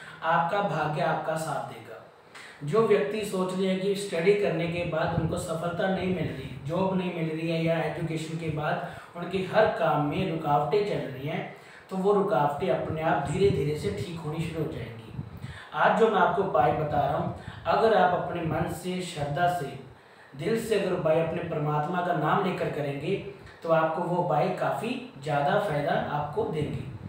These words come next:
अगर आपको ये वीडियो अच्छा लगे तो वीडियो को लाइक और शेयर जरूर करें, चैनल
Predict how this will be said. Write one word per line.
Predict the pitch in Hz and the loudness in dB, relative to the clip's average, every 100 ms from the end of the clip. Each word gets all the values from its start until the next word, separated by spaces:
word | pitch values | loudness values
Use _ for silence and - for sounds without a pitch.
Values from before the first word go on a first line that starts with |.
| - - - - | -16 -16 -8 -2
अगर | 190 226 | 4 6
आपको | - 214 | 6 4
ये | 220 220 | 0 0
वीडियो | 196 190 175 | 2 2 2
अच्छा | - 190 | 0 0
लगे | 190 196 202 | 0 2 2
तो | 196 165 | 0 -2
वीडियो | 170 190 | 0 0
को | 185 151 | 0 -2
लाइक | 143 202 - - | 0 0 0 -2
और | 175 180 | -4 -2
शेयर | 165 165 147 | 0 0 -2
जरूर | 139 135 - | -4 -6 -4
करें, | 165 196 - - - - - - | -2 -2 -4 -10 -12 -12 -12 -4
चैनल | 185 220 | 0 2